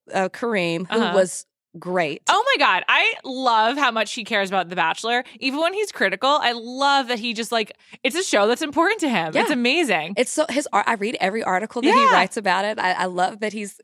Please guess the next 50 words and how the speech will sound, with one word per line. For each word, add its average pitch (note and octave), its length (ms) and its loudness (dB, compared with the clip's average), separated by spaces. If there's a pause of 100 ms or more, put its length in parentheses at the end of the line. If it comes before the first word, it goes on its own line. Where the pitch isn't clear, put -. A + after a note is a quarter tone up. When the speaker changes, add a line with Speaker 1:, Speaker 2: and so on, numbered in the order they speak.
Speaker 1:
complimentary G3+ 600 -2
of G3+ 120 -4
me. F3+ 200 -2
I F#3+ 40 0
appreciate F#3 520 -6
that. D#3+ 240 -2 (520)
Um, F#3+ 220 0
but - 120 0
he D4 120 0
was B3+ 140 -6
great A3 400 -4
on B3 100 -2
the A#3 80 -4
show, F#3 320 0
giving F#3 280 -4
me F#3 100 -4
advice D#3 640 -2 (500)
on F3 260 0
the F3 60 -4
court F3 240 0
about E3+ 160 2
basketball, D#3 500 -2
off D#3+ 220 -2
the F3+ 100 -6
court, E3 360 -4
just - 200 -8
in F3 60 -4
general D#3 240 -6
about D3+ 180 -8
relationships. D#3 680 -6 (420)
But - 160 -2
after A3 340 -2
I G3+ 100 0
walked F3 300 -4
away E3+ 200 -4
from D#3+ 180 -16
him, D#3 320 -8 (100)
I E3 140 -2
was E3+ 160 -8
told, D3+ 480 -6
"One F3+ 140 -6
of F#3 80 -6
the F3+ 40 -6
guys D#3+ 220 -6
has D3+ 100 -12
a C#3+ 40 -16
girlfriend D3+ 400 -10
and C#3+ 80 -10
she's - 240 -10
here." - 340 -14